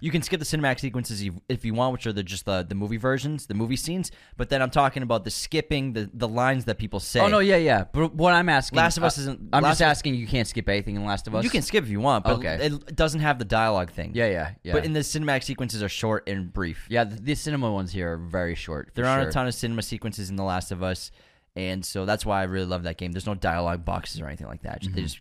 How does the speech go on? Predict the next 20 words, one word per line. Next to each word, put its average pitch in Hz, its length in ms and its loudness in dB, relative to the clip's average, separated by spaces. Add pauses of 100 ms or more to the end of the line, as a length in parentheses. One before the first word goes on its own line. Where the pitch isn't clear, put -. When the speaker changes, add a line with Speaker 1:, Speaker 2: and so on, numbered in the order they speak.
Speaker 1:
you're 104 200 -10 (200)
constantly 95 420 -4
moving. 80 260 -10 (120)
Speaker 2:
Yeah, 95 220 4
so 120 200 2
I, - 80 6
I 117 160 0
would 147 60 4
Speaker 1:
But 147 80 0
Speaker 2:
say 175 60 4
Speaker 1:
so 156 60 6
Speaker 2:
that 135 80 2
Speaker 1:
you'd 175 100 0
be 175 80 0
talking 156 360 6
to 135 60 2
somebody 110 460 4 (200)
Speaker 2:
<laughs> 160 240 2
Speaker 1:
for, 156 120 4
like, 147 240 4